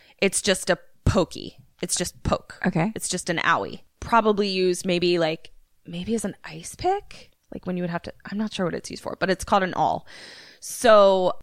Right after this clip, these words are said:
Speaker 1: she's like, "Ooh, I can use this." Like, it's definitely, like, a good
Speaker 2: For
Speaker 1: weapon.
Speaker 2: sure.
Speaker 1: Now we're back with Leppy,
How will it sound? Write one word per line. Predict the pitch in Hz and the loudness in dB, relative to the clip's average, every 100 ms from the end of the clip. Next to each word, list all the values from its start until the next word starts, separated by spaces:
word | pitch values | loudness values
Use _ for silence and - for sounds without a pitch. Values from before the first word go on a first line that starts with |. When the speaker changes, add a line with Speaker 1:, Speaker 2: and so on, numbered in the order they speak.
| - - | -14 -8
Speaker 1:
she's | - - 208 196 | -2 2 2 2
like, | 180 - | 0 0
"Ooh, | 233 302 196 | 4 6 6
I | 151 | 6
can | 160 180 | 2 0
use | 190 254 | 2 2
this." | - - - | 0 -2 -2
Like, | 170 | -4
it's | 175 - | -4 0
definitely, | 165 160 151 | 0 0 -4
like, | 147 - | -4 -6
a | |
good | 156 151 | -2 -2
Speaker 2:
For | 156 | 2
Speaker 1:
weapon. | 196 147 | 2 0
Speaker 2:
sure. | - - 160 147 - _ _ _ _ _ _ | -4 -4 -2 -4 -8 _ _ _ _ _ _
Speaker 1:
Now | 214 233 | 2 4
we're | 311 | 4
back | 277 247 - | 6 4 4
with | 208 | -4
Leppy, | 185 180 - 156 147 | 2 2 2 -2 -6